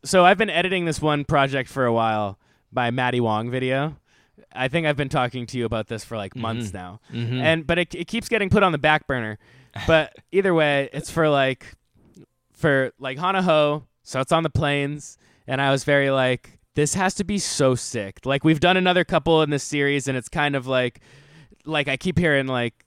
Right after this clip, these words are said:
Speaker 1: e-, everybody's really stoked about him. So I'm like, "All right, I gotta really bring it on this project." And then, uh, yeah, I was trying to do that kind of thing where I would, like, kind of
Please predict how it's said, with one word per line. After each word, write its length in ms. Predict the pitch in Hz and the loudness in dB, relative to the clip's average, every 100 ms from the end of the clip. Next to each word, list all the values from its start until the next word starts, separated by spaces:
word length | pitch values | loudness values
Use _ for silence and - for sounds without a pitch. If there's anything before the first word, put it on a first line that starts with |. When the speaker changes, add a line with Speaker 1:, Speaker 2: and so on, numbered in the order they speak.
| _ _ | _ _
Speaker 1:
e-, 40 | 170 | 2
everybody's 520 | 190 175 214 190 156 | 4 4 4 4 4
really 140 | 165 | 2
stoked 320 | 131 151 131 | 4 4 4
about 220 | - 107 101 | 2 -6 -6
him. 100 | 101 | -2
So 160 | 151 | 4
I'm 140 | 165 156 | 4 2
like, 240 | 120 - | -2 -4
"All 160 | - 139 | -2 0
right, 160 | 110 104 | 0 -2
I 60 | 139 | 0
gotta 160 | 151 | 2
really 160 | 143 135 | 2 2
bring 180 | 123 123 | 0 -4
it 60 | 110 | -4
on 100 | 101 | -8
this 100 | 95 | -8
project." 480 | 120 104 98 95 _ _ _ _ _ - - - | -6 -6 -8 -12 _ _ _ _ _ -20 -14 -4
And 220 | 131 131 | -2 -2
then, 220 | 127 123 | -2 -2
uh, 340 | 120 107 101 101 _ _ _ _ - | -2 -4 -6 -10 _ _ _ _ -6
yeah, 260 | 131 151 | 0 2
I 120 | 127 | 4
was 120 | 143 143 | 4 4
trying 360 | - 147 175 | 2 2 0
to 100 | 165 | -2
do 140 | 156 160 | 0 -2
that 340 | - 127 120 | -2 -2 -4
kind 220 | 165 143 | -4 -4
of 100 | 131 | -4
thing 360 | - 131 117 107 | -2 -2 -2 -4
where 220 | 110 107 | -2 -2
I 240 | 104 95 110 | -2 -2 -2
would, 100 | 107 | -2
like, 300 | 110 113 - | -2 -4 -6
kind 240 | - 127 | -6 -4
of 180 | 110 104 | -4 -8